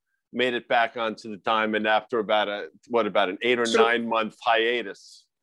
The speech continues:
Speaker 2: So look, what, what was your nickname growing up again? What'd they call you? What'd they call you?
Speaker 1: You know, it's funny. Big was the one they, th-, it just,
Speaker 2: Big.
Speaker 1: just
Speaker 2: Big.
Speaker 1: big.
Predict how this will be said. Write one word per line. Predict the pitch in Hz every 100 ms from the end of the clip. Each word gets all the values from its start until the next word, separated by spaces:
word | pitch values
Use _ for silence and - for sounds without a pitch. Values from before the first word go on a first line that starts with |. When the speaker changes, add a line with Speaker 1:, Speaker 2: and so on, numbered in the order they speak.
| _
Speaker 2:
So | 208
look, | 196 185 208
what, | 220
what | 220 233
was | 214
your | 190 185
nickname | 156 - 131
growing | 113 113 104
up | 98
again? | - 90 90 _ -
What'd | 139
they | 156
call | 151 131 110
you? | 101 - _ _
What'd | - 123
they | 127
call | 131 117 98
you? | 92
Speaker 1:
You | 180
know, | 180 185
it's | -
funny. | 190 180 143 - - - 92
Big | 156 165 135 123 123
was | 120 113
the | 123
one | 113 113 110
they, | 107 107
th-, | 87 113
it | 113 110
just, | 139 147
Speaker 2:
Big. | 165 120 - _ _
Speaker 1:
just | 131 -
Speaker 2:
Big. | - 120
Speaker 1:
big. | 92